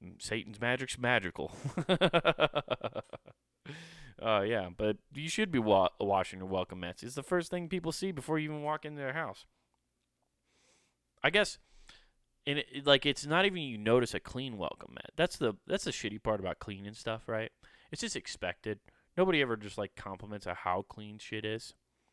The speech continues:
It's just, it's ex-, expected. Like, you, you shouldn't have a grody welcome mat, right? Like, it should just be clean. You notice if it's not, though, and then it sets a tone.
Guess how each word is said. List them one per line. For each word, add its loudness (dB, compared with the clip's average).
It's -4
just, -4
it's -4
ex-, 0
expected. -6
Like, -4
you, 0
you -2
shouldn't -4
have 0
a 2
grody 2
welcome 2
mat, -12
right? -4
Like, -10
it -2
should -2
just -4
be -4
clean. -6
You -6
notice 6
if -6
it's -18
not, -8
though, -12
and -8
then -6
it -18
sets -6
a -8
tone. -8